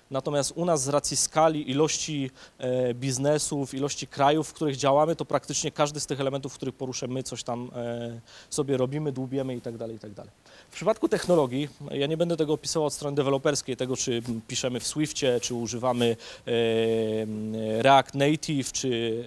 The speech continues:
czy czegokolwiek innego, po prostu eksperymentujemy z różnymi technologiami.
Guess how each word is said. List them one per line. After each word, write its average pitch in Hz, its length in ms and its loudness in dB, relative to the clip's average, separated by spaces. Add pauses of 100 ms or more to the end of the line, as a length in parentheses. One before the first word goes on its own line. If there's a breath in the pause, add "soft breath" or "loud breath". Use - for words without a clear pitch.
czy - 120 -6
czegokolwiek 127 500 -4
innego, 123 440 0
po 135 240 -14
prostu 135 200 -6
eksperymentujemy 127 680 -4
z 120 40 -8
różnymi 127 320 -6
technologiami. 117 600 -6